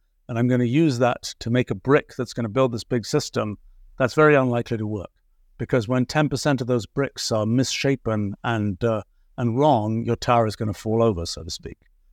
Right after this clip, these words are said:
It's, uh, and, and, you know, the, the very typical case is you say, "I want to specify this thing computationally," and it will produce something where when you look at it, you say, "Yeah, okay, I can see how you would have thought that was what I meant,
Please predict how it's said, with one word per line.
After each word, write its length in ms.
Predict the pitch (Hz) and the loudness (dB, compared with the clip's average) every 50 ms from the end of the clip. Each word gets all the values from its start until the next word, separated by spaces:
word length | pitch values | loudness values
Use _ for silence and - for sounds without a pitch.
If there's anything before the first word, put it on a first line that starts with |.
| _ _ _ _ _ | _ _ _ _ _
It's, 320 | - 120 - - - - 120 | -10 -10 -8 -8 -6 -4 -2
uh, 160 | 110 107 101 - _ _ _ _ _ - | -2 -4 -4 -8 _ _ _ _ _ -4
and, 160 | 127 127 135 - | -4 -4 -2 -2
and, 260 | 156 147 143 147 - - _ - | -2 -2 -2 -2 -4 -8 _ 0
you 60 | 190 | 2
know, 140 | 139 123 123 | 2 4 4
the, 140 | 120 147 - | 2 0 0
the 140 | 156 139 135 | 0 0 2
very 220 | 143 160 160 143 | 4 4 4 2
typical 420 | - - 180 - - 123 - 123 | 0 -2 -4 -4 -2 -4 -4 -6
case 400 | - - - 175 165 139 - - | -6 -2 -2 -2 0 -2 -2 -6
is 320 | - 113 104 104 98 - - _ _ _ _ _ _ | -6 -6 -6 -6 -8 -10 -14 _ _ _ _ _ _
you 120 | 151 160 | -2 -2
say, 460 | 151 - - - 156 139 135 131 127 131 - | -2 -2 0 2 2 4 4 2 0 -2 -4
"I 80 | - 120 | -4 -2
want 220 | 120 139 165 165 | 0 2 2 2
to 60 | 151 | 0
specify 520 | - - - 160 139 - 135 - 135 123 120 | 0 0 0 0 0 -2 -4 -4 -2 -2 -2
this 220 | 113 120 - - | -2 -4 -6 -4
thing 240 | - 120 107 104 98 | -4 -2 -2 -2 -2
computationally," 800 | - 120 120 113 104 - 117 90 - - 104 95 90 87 85 82 - _ _ _ _ _ _ _ _ | -2 -2 -2 -2 -2 -2 -2 -2 -2 -2 -4 -4 -4 -4 -6 -8 -12 _ _ _ _ _ _ _ _
and 180 | 127 123 127 123 | -4 -2 -2 -2
it 320 | - 147 156 - - - - _ _ _ _ _ _ _ | 0 0 -2 -2 -4 -10 -18 _ _ _ _ _ _ _
will 120 | - 135 | -6 -6
produce 340 | 110 - 135 131 170 190 - | -2 -2 2 2 2 2 2
something 680 | - - 147 127 127 - - 123 117 117 120 123 131 123 | 0 0 0 0 0 -2 -4 -4 -2 -2 -2 -2 -2 -2
where 220 | 120 120 117 113 | -2 -2 0 0
when 160 | 107 131 143 | 0 0 2
you 160 | 147 143 143 160 | 2 2 2 2
look 180 | 196 185 - | 0 2 2
at 180 | 170 131 110 101 | 2 2 2 0
it, 120 | 110 - | -4 -6
you 80 | 120 120 | -6 -8
say, 420 | - - - 127 117 117 117 - - | -8 -6 -4 -2 0 0 -2 -4 -4
"Yeah, 260 | - 180 190 190 156 | 0 2 2 2 2
okay, 540 | 117 - 175 - - - 127 110 113 120 - _ _ _ _ _ _ | 2 0 -4 -6 -4 -4 -4 -2 -2 -4 -6 _ _ _ _ _ _
I 100 | 139 131 | -6 -4
can 180 | - 156 147 127 | -2 -2 -2 -2
see 240 | - - 202 196 | -2 0 0 2
how 140 | 170 151 165 | 2 2 2
you 180 | 170 156 151 147 | 2 2 2 2
would 120 | 147 147 | 0 0
have 120 | 135 120 - | 0 -2 -4
thought 320 | - - 160 160 190 - | -4 -2 0 0 0 0
that 160 | - 139 - | 0 0 0
was 160 | 139 131 - | 0 -2 0
what 160 | 127 131 123 120 | 0 0 2 2
I 120 | 120 120 | 2 2
meant, 420 | 120 135 - 170 180 - - - | 2 2 2 0 -2 -6 -12 -18